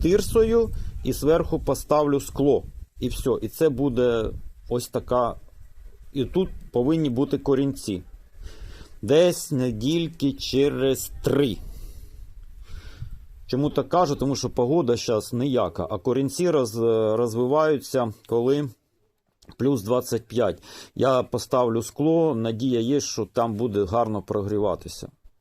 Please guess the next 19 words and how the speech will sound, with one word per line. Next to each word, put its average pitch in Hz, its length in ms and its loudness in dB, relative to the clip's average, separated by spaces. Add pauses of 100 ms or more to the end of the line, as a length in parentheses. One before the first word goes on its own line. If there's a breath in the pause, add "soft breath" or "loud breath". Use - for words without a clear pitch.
(540)
Якось 156 340 0
так, 95 260 0
були 120 240 2
обратні 135 440 0
заморозки, 110 540 -2
не 117 80 -8
знаю. 98 240 -8 (480 loud breath)
Всі, 147 200 -2
хто 151 140 2
додивився 135 560 2
до 127 140 0
кінця, 139 440 0
дякую. 127 760 2 (260)
Наше 113 280 -2
дома 107 200 -2
прийде 101 240 -4
більше 98 340 -6
щастя, 151 460 -4
любові, 101 520 -4